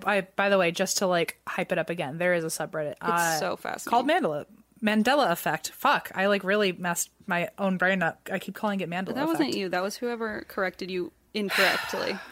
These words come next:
Speaker 1: <sighs> I don't know who it was
Speaker 2: We just
Speaker 1: anymore, but I
Speaker 2: trust you guys
Speaker 1: just know
Speaker 2: so
Speaker 1: I hate
Speaker 2: much.
Speaker 1: you, whoever did that to me.
Speaker 2: <laughs>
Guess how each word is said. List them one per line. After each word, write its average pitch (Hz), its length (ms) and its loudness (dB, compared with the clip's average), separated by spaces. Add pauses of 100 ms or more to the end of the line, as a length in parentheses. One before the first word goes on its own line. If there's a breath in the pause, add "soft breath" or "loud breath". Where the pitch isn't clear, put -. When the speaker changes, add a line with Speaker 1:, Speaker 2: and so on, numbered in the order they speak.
(120)
Speaker 1:
<sighs> - 260 -20
I 214 100 0
don't 240 120 4
know 190 140 4
who 185 240 0
it 151 100 -2
was 156 260 -2
Speaker 2:
We 294 80 0
just 170 160 -2
Speaker 1:
anymore, 170 160 2
but 185 80 4
I 175 60 6
Speaker 2:
trust 185 180 0
you 262 80 -4
guys 214 120 0
Speaker 1:
just 240 180 2
know 277 60 6
Speaker 2:
so 254 40 6
Speaker 1:
I 208 100 4
hate 196 220 2
Speaker 2:
much. 170 80 -2
Speaker 1:
you, 160 140 2
whoever 170 400 0
did 165 160 -6
that - 180 -6
to 381 120 6
me. 175 160 0
Speaker 2:
<laughs> - 60 0